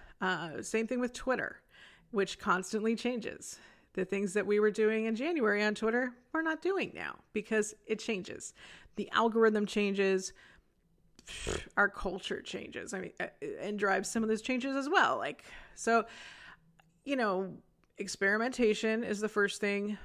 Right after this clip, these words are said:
but make it sustainable. You know, set realistic goals. And, and I talk about this a lot with my comic goals framework. What can you do consistently each day? What can you take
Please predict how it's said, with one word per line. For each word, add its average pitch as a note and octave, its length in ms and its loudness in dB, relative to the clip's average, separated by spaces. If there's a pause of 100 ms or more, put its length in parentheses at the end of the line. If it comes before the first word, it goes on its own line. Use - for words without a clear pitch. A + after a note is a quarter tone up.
(180)
but F3+ 160 -2
make E3+ 220 -2
it G#3 100 0
sustainable. G#3 800 2 (520)
You G#3+ 100 -2
know, G3+ 140 -2
set - 400 0
realistic A3+ 760 2 (160)
goals. G2 540 -2
And, G#3 120 -4 (100)
and G3+ 120 2
I G3 120 4
talk A#3+ 260 4
about A#3 180 4
this A3 160 0
a G#3 60 0
lot G3 240 6
with G3 100 -2
my F#3+ 160 -2
comic A3 380 0
goals G#3 260 4
framework. G3+ 540 -2 (400)
What F#3+ 220 2
can G#3 100 2
you G3+ 100 2
do F#3+ 160 0
consistently - 800 -6
each - 240 -8
day? C#4 440 6
What G#3 200 2
can A3 140 0
you G3+ 160 0
take F#3+ 440 0